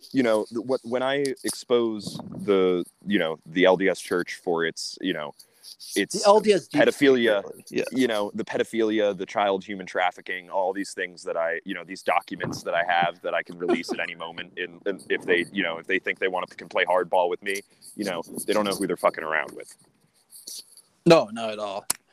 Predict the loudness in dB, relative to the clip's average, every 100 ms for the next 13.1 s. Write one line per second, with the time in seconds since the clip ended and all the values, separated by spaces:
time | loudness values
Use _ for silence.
0 | _ _ _ -14 -10 -10 -12 -20 _ _
1 | -8 -8 _ -2 0 0 0 0 2 4
2 | 6 6 8 6 4 6 6 4 4 2
3 | 0 0 2 2 2 -2 -2 -4 -4 -6
4 | -6 -4 -2 -2 -4 -20 -20 -8 -4 -4
5 | -6 -4 -2 0 -2 0 2 2 2 0
6 | -2 -2 -2 0 -2 -2 _ -20 _ -20
7 | -20 _ -6 -6 0 4 6 4 2 2
8 | 0 -2 -6 -8 -8 -6 -4 -4 -6 -12
9 | -14 -12 -12 0 0 0 -4 -4 0 2
10 | 2 0 -2 -4 -12 -8 -4 -4 -4 -2
11 | -2 -4 -4 -4 -2 -2 -2 -2 4 4
12 | 4 0 -4 -8 -18 -14 -4 -2 0 2
13 | 0